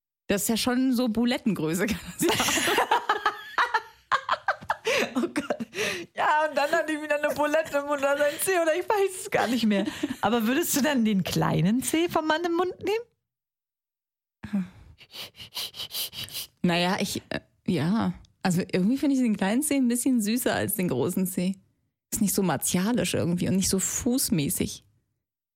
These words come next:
Speaker 2: Aber warum soll man das machen?
Speaker 1: Ja, es ist alles scheiße. Jetzt mal ganz im Ernst, dann hat der irgendwelche Socken, Flocken und so an sich. Das will doch kein Mensch. Ich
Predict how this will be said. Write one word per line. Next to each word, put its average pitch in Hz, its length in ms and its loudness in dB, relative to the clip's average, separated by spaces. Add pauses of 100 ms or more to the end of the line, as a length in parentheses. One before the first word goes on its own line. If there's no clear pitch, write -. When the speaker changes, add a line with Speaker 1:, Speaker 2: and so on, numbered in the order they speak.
(960)
Speaker 2:
Aber 135 260 0
warum 135 280 2
soll 156 160 4
man 151 160 4
das 147 200 0
machen? 170 200 0
Speaker 1:
Ja, 170 60 2
es 151 100 2
ist - 180 -2
alles 165 260 0
scheiße. - 420 0 (180)
Jetzt 196 160 2
mal 190 200 0
ganz 185 200 2
im 185 180 -4
Ernst, 175 280 0
dann 202 140 0
hat 202 160 -2
der 220 140 2
irgendwelche 208 460 0
Socken, 208 680 -2
Flocken 208 480 -2
und 185 180 -2
so 196 160 0
an 170 220 0
sich. 180 140 0 (200)
Das 226 240 0
will 202 140 2
doch 233 140 -2
kein 202 260 0
Mensch. 165 280 2 (360)
Ich - 160 -4